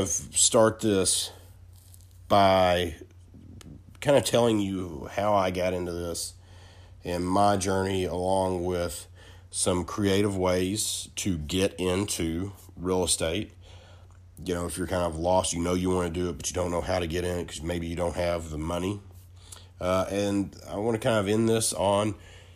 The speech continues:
you know, several things that I wish I had known before I got started in real estate that would have made things a lot easier for me.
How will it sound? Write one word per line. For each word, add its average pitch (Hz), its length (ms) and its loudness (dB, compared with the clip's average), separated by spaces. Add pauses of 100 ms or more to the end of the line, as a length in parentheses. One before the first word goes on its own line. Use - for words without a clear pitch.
(200)
you 123 120 2
know, 123 300 6 (920)
several 131 340 8
things 139 380 8
that 120 100 8
I 117 80 10
wish 127 240 6
I 120 180 8
had 117 140 6
known 131 580 6
before 113 680 8 (380)
I 98 280 4
got 92 220 0
started 90 400 2
in 87 160 -4
real 90 160 -2
estate 87 300 0
that 107 120 -2
would 117 180 0
have 107 140 0
made 110 220 4
things 110 240 0
a 95 60 0
lot 90 240 4
easier 76 360 -6
for 71 260 -12
me. 69 180 -14